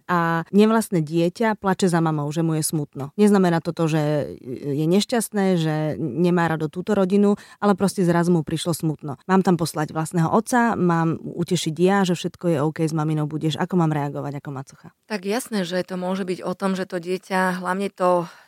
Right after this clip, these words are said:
Speaker 2: tie večerné rituály sú
Speaker 1: Mhm.
Speaker 2: také veľmi naviazané na osobu. A my si to ani neuvedomujeme, aké detaily ich tvoria a to niekedy stačí,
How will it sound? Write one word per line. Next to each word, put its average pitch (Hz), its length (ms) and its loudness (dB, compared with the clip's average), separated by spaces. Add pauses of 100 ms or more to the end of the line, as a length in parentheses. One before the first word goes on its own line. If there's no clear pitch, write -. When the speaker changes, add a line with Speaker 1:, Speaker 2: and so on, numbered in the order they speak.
(120)
Speaker 2:
tie 180 80 -8
večerné 185 420 -4
rituály 180 460 0
sú 156 160 -8
Speaker 1:
Mhm. 151 80 -8
Speaker 2:
také 165 160 -6
veľmi 190 240 0
naviazané 175 560 -2
na 165 160 -8
osobu. 175 480 -4 (320)
A - 80 -20
my 180 60 -10
si - 160 -12
to 208 80 2
ani 196 160 -2
neuvedomujeme, 170 800 -2
aké 180 320 -8
detaily 180 400 0
ich 170 80 -6
tvoria 180 560 0
a - 160 -10
to - 80 -8
niekedy 175 320 -12
stačí, 175 560 -2